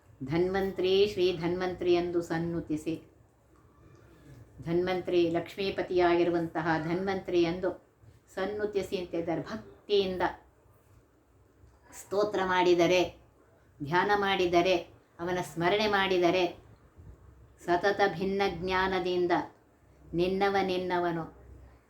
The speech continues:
ಜೀವ ಪರಮಾತ್ಮನ ಭೇದ ಜ್ಞಾನ ಇರಬೇಕು. ಅವನು ಸರ್ವೋತ್ತಮನಾಗಿದ್ದಾನೆ, ಸರ್ವೋತ್ಕೃಷ್ಟನಾಗಿದ್ದಾನೆ,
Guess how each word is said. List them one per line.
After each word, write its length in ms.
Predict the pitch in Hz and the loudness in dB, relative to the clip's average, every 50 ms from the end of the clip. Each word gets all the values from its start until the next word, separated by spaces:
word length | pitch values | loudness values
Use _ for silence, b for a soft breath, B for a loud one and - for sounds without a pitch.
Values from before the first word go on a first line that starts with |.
| - | -6
ಜೀವ 240 | 156 180 190 190 196 185 | -2 0 2 2 0 0
ಪರಮಾತ್ಮನ 680 | 185 190 180 185 185 196 190 196 190 - 185 185 180 180 - | 0 0 -2 0 0 0 -2 -2 -2 -6 -8 -4 -2 -2 0
ಭೇದ 260 | - 185 190 190 196 180 | 0 0 2 2 0 0
ಜ್ಞಾನ 320 | 170 175 180 185 185 185 190 185 | -2 -2 -2 -2 0 0 0 0
ಇರಬೇಕು. 500 | 180 185 175 185 185 180 180 - 185 185 175 160 147 - - - - _ _ _ _ _ _ _ _ _ _ _ - _ _ _ _ _ _ _ _ _ - - - - - - - - - - | 0 0 2 2 0 0 0 0 0 2 2 0 -2 -4 -10 -18 -20 _ _ _ _ _ _ _ _ _ _ _ -20 _ _ _ _ _ _ _ _ _ -20 -20 -20 -20 -20 -20 -20 -20 -20 -14
ಅವನು 180 | - - - 175 | -10 -8 -6 -6
ಸರ್ವೋತ್ತಮನಾಗಿದ್ದಾನೆ, 1160 | 160 - 180 170 180 190 202 196 - 202 190 185 185 190 190 190 196 185 185 190 185 196 202 208 214 214 | -4 -2 -2 0 2 2 2 2 0 -6 -6 -4 -2 -2 -2 -2 -2 -4 -2 -2 -4 -2 -2 -4 -4 -2
ಸರ್ವೋತ್ಕೃಷ್ಟನಾಗಿದ್ದಾನೆ, 1300 | 208 196 170 170 175 170 165 - - - - - 202 202 202 196 190 190 190 185 - 190 190 196 196 202 | -2 0 0 2 0 0 -2 -4 -12 -14 -6 -6 -4 -2 -2 -2 -2 -2 -4 -4 -2 -2 -2 -2 -2 -2